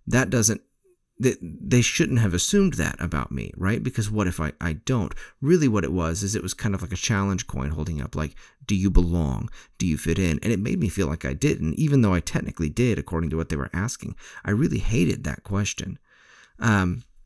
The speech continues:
and so that's how we tend to, to use this, our, our approach to information, right? If you believe these things, if you vote for these people,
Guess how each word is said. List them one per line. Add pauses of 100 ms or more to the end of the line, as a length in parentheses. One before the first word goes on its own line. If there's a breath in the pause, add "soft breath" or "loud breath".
(720)
and
so
that's
how
we
tend
to,
to
use (580 soft breath)
this,
our,
our
approach
to
information,
right?
If
you
believe
these
things,
if
you
vote
for
these
people,